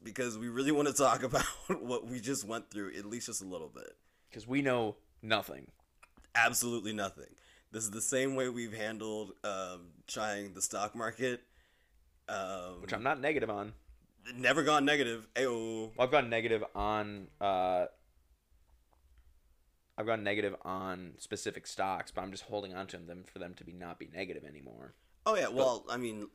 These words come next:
Speaker 1: like, you haven't, like, lost all your money and then, like, you know, bottomed out or whatever.
Speaker 2: No, yeah. The, well, the key is to not sell when they're down. You just hold on to 'em.
Speaker 1: Yeah.
Speaker 2: I-, if you're, i-,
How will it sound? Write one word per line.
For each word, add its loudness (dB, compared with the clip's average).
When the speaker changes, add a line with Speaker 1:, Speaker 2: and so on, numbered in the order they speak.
Speaker 1:
like, 0
you -4
haven't, -2
like, -14
lost -6
all -6
your -12
money -12
and -16
then, -18
like, -18
you -12
know, -12
bottomed -4
out -4
or -12
whatever. -12
Speaker 2:
No, 2
yeah. 4
The, -6
well, 0
the -8
key -6
is -6
to -12
not -10
sell -6
when -10
they're -18
down. -12
You -18
just -16
hold -10
on -12
to -20
'em. -20
Speaker 1:
Yeah. -6
Speaker 2:
I-, 4
if 2
you're, -2
i-, -2